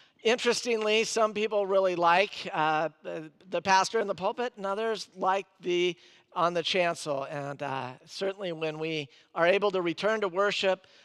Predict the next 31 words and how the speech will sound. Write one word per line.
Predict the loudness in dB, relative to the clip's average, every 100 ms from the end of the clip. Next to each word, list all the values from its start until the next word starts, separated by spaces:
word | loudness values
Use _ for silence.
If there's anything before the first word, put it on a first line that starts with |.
| _
again, | -2 0 0 2 2 2
I'll, | 0 -2 -8 _ _ -10 -6
uh, | -6 -6 _ _
have | -8 0 0
the | 0
habit | 0 0 0 -4 -6
of | -12 -12 -12 -2
doing | 0 0 -2
both | -2 0 0 -4 -12
from | -6 -6
time | -4 -2 -2 -4
to |
time. | -8 -8 -10 -14 _ _ _ -20 _ _ _ -20 -20 -20 _ 0
This | 2 2
morning, | 6 6 6 2 0 -2
uh, | 2 4 4 0
we | 0 2
are | 4 4
continuing, | 2 -6 -2 -2 0 0 0 -2 -4
uh, | -2 -2 2
looking | 2 0 -2 -4
at | -4
the | 0
Gospel | 6 6 4 -2 -2 -2
of | -2
Luke, | 2 6 6 6 0 -4 0
and | 0 2
our | 2 2
reading | 2 0 2 2 0 -2 -2
is | 2 4 2 -2
from | 2 4 4 2